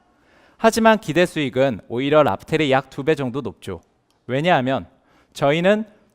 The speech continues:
투디 이미지 영상 분석 기술과 사용자의 취향을 분석하는 기술을 통해 컨텐츠의 맥락과 취향을 고려하여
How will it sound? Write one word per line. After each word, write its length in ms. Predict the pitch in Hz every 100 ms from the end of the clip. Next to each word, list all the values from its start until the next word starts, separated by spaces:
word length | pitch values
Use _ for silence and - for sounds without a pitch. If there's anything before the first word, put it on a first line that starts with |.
| -
투디 380 | 233 220 226 -
이미지 480 | 143 185 185 180 160
영상 360 | 117 147 170
분석 300 | 135 131 139
기술과 640 | - 117 117 143 180 196 _ _ _ _
사용자의 580 | - 220 226 202 196 190
취향을 360 | - 220 214
분석하는 500 | 151 127 160 160 151
기술을 340 | 135 - 127 135
통해 460 | 151 123 123 90 -
컨텐츠의 560 | - 208 220 202 202 165
맥락과 760 | 110 117 123 - 147 180 - _
취향을 420 | - 233 226 220
고려하여 640 | - 127 127 107 104 95